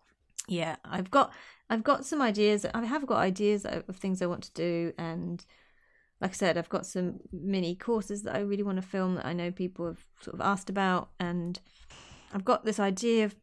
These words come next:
of doing, like, is, you know, 'cause I really did enjoy the thirty-one day project that I did, uh, or th-, yeah, thirty-one day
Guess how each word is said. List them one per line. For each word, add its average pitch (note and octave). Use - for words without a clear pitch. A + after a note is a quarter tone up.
of F#3+
doing, F#3+
like, F3
is, F#3+
you G#3+
know, G3
'cause G#3
I A3
really A#3
did A3
enjoy G3
the F3
thirty-one F3+
day F3+
project -
that -
I -
did, G#3
uh, F3+
or -
th-, -
yeah, F#3
thirty-one F#3+
day F#3